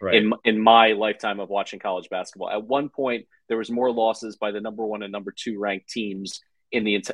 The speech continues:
Speaker 2: in an entire season since the forties. So it's like the proof is there that the top teams just keep falling. In a lot of cases, they were falling to unranked teams. So I was like, "I can't just go chalk. I can't get enamored with the seed lines.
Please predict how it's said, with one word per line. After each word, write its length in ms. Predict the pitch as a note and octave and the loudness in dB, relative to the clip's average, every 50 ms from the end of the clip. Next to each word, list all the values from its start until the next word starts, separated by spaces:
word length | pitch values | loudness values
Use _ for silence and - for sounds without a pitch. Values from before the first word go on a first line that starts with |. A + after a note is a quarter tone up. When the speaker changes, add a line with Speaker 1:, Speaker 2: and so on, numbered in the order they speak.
| - | -4
Speaker 2:
in 100 | A#2+ A#2 | -2 0
an 80 | A2 G#2+ | 2 0
entire 380 | G#2 G2+ - B2+ A#2+ A#2+ A2+ | 0 2 6 6 6 6 6
season 340 | - - A2+ A#2 G#2 A2 G2 | 2 -4 -8 -8 -8 -10 -10
since 280 | F#2 - - F#2 - - | -8 -10 -10 -10 -10 -12
the 100 | - - _ | -14 -12 _
forties. 540 | - B2 G2+ G2+ - - E2 - - - - _ - _ | -6 -6 -6 -6 -8 -10 -14 -14 -14 -14 -16 _ -20 _
So 160 | - - C3+ B2+ | 2 2 2 4
it's 100 | - C3+ | 4 0
like 140 | B2 G#2 | -2 0
the 60 | B2+ B2 | -2 -6
proof 340 | - - A#3 A#3 G#3+ - | -4 -2 -2 -2 -2 -4
is 120 | C3 A2+ G2+ | -10 -8 -4
there 440 | A2+ A#2+ A2+ A2 G#2 G2 G2 F#2+ - _ _ _ | -2 0 0 2 2 0 -2 -2 -4 _ _ _
that 100 | - A2 | -10 -8
the 80 | G2+ A2 | -8 -6
top 280 | - A2+ - - - | -4 -4 -4 -4 -4
teams 260 | - B2+ A#2 A2 G#2 - | -8 -8 -8 -8 -10 -10
just 260 | - A#2+ A#2 - - | -10 -10 -10 -10 -8
keep 200 | - A#2 A2 - | -12 -12 -10 -4
falling. 300 | - A2 G#2+ G#2 G#2 G2 | -4 -2 -2 -2 -6 -6
In 60 | G2 | -8
a 60 | G2 G#2 | -6 -4
lot 140 | G#2+ A2 | -4 -4
of 80 | G#2+ - | -4 -6
cases, 300 | - A2 G#2+ - G2+ G2 | -10 -10 -10 -12 -16 -10
they 80 | - G#2 | -10 -8
were 80 | G2+ G2 | -8 -8
falling 280 | - G#2 G2+ G2+ G2+ | -6 -6 -6 -6 -6
to 100 | - - | -10 -10
unranked 360 | F#2 G2 G2 F#2+ F#2+ F2+ - | -10 -10 -10 -10 -12 -14 -14
teams. 200 | - - F2 E2+ - | -14 -16 -16 -14 -12
So 120 | - - | -8 -6
I 40 | G2+ | -4
was 100 | G2+ - | -4 0
like, 200 | A2 G2+ F#2+ - _ _ _ _ _ - | 0 0 0 -2 _ _ _ _ _ -2
"I 100 | A#2 B2 | -2 -2
can't 440 | - - - - D3+ C#3+ C#3+ - - | -2 -2 0 2 4 4 4 2 -2
just 220 | - C3+ A#2 - | -8 -8 -8 -4
go 140 | - A#2 G#2+ | -4 -4 -4
chalk. 420 | - - - - C3+ B2+ B2+ B2 - - _ _ _ _ - - | -4 -6 -2 2 4 4 4 2 0 -10 _ _ _ _ -10 -10
I 60 | G#2+ | -10
can't 380 | - _ - - C#3 C3 C3 - - A#2 - | -10 _ -12 -6 -6 -6 -6 -6 -10 -10 -6
get 260 | B2 A2 G#2+ - - - - | -4 -4 -4 -6 -10 -18 -14
enamored 560 | A2 A2 G#2+ G#2 A2 A2 A2 G#2+ G#2+ G#2 G2 | -12 -10 -8 -6 -8 -6 -6 -6 -8 -8 -8
with 140 | F#2+ G2+ - - | -8 -10 -10 -10
the 40 | - | -10
seed 280 | - - A#2+ A#2 A2+ | -10 -8 -6 -6 -4
lines. 460 | G#2 G#2+ G#2 G#2 G2+ G2+ G2 F#2+ - | -2 -2 0 0 0 -2 -4 -8 -14